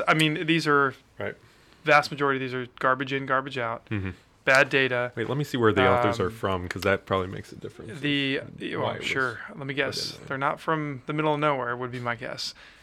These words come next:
Speaker 1: So
Speaker 2: Yeah, it, it doesn't say in my little printout here, but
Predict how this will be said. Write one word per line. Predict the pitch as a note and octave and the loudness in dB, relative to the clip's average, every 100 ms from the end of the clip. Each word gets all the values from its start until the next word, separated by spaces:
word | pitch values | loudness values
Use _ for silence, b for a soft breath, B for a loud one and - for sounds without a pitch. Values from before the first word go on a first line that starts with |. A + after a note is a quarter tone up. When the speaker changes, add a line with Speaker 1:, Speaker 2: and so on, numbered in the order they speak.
| B B B | B B B
Speaker 1:
So | - F3+ E3+ D#3+ - - _ - _ _ _ _ _ _ - - | 4 10 12 10 6 -8 _ -20 _ _ _ _ _ _ -20 -12
Speaker 2:
Yeah, | A2+ F#2+ F2 E2+ F#2 | -8 -6 -6 -8 -6
it, | G#2 | -4
it | G#2+ | -2
doesn't | G2 G2+ F2+ | 2 2 2
say | - | 0
in | F#2 | -2
my | F2 E2+ | -2 -4
little | F2 E2+ | -4 -6
printout | - F#2+ - | -8 -10 -10
here, | - G2 | -12 -12
but | - - | -8 -10